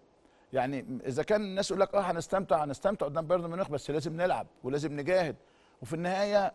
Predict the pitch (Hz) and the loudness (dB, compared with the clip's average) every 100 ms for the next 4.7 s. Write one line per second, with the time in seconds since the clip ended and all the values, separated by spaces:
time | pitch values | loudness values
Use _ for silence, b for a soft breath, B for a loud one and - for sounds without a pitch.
0 | - 147 139 - - 156 180 160 143 160 | 0 4 4 2 0 2 2 2 2 2
1 | 165 139 131 - 147 127 127 135 131 120 | 0 -2 -2 -2 2 2 2 0 0 0
2 | 143 127 127 107 127 110 127 143 147 127 | 0 0 -4 -6 -4 -4 0 0 0 -2
3 | 110 135 117 143 151 139 127 120 131 135 | -4 -4 2 6 4 4 -2 -2 -2 0
4 | 156 147 147 135 143 160 165 | 0 -2 -2 2 2 4 2